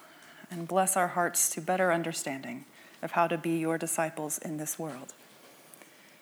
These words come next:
In Jesus' name we pray and give you thanks.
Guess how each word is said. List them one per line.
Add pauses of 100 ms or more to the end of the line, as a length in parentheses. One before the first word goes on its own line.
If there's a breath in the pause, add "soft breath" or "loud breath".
(720 loud breath)
In
Jesus'
name
we
pray
and
give
you
thanks.